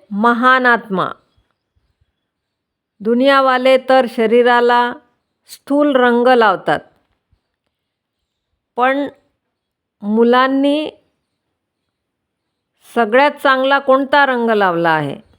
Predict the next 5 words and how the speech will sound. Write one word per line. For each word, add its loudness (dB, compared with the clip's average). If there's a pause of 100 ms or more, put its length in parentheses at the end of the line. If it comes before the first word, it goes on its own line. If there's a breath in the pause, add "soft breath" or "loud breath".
(760)
अविनाशी 0
रंग, -4 (2250)
परमात्म 0
संगतीचा 0
रंग. -2